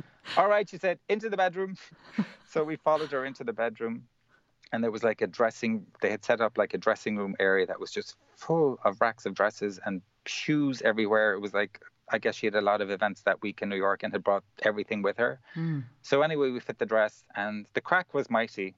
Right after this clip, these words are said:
Speaker 1: She's really funny, and we had a great repartee between us. And,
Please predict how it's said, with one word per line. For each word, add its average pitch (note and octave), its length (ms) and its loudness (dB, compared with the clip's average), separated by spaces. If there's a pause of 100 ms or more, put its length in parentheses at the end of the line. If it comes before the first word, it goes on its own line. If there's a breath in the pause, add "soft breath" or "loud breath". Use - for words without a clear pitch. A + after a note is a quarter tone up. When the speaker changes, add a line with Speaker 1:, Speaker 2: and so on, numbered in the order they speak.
Speaker 1:
She's C3+ 300 -6
really D3 300 0
funny, G#2+ 460 0
and G#2 200 0
we G#2 140 -4
had A2 160 0
a G#2 40 0
great A2+ 320 0
repartee G2+ 560 -2
between F#2+ 380 -2
us. - 300 -2
And, F#2+ 280 0